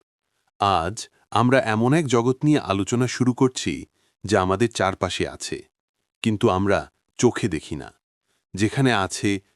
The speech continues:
ফেরেস্তা, শয়তান, নেক ও বদজিন, আরও অনেক অদৃশ্য সৃষ্টি, যাদের অস্তিত্ব আমাদের চোখের সীমা ছাড়িয়ে। আজকের প্রশ্ন, আল্লাহ তালা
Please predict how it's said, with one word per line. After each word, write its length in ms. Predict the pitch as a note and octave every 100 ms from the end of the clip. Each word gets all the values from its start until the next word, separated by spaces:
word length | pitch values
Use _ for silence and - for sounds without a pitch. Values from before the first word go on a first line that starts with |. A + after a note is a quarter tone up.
| _
ফেরেস্তা, 720 | - F#2 F2 - D#2+ C#2+ C#2 _ _
শয়তান, 720 | - - F#2 E2 F2 D#2+ D#2 D#2 _ _ -
নেক 480 | F#2 G#2+ B2 - B2
ও 60 |
বদজিন, 680 | G2+ F2+ F#2 E2 E2+ C2 - _ _ _ -
আরও 200 | C3+ D#3+
অনেক 340 | C#3 F3 E3
অদৃশ্য 580 | - A#2 G#2+ C#3 - D3+
সৃষ্টি, 580 | - A#2 - E2+ C2+ - _ _ _ _
যাদের 320 | G2 G#2+ A2 G#2+
অস্তিত্ব 640 | G2+ - B2 - E2 C2 _ _ _ _
আমাদের 440 | G2 G2 G#2+ A#2
চোখের 400 | - G#2 - G#2
সীমা 380 | - - G2+ G#2
ছাড়িয়ে। 500 | - - D#2+ D2 - - _ _ _ _ _ -
আজকের 400 | F#2+ - A2+ F#2+
প্রশ্ন, 540 | A2 G2+ - G2 B1 - _ _ _ _ _ _ _ _ _
আল্লাহ 440 | A2+ C3 D#3 D3+
তালা 480 | F3+ D#3 D3 D#3 D#3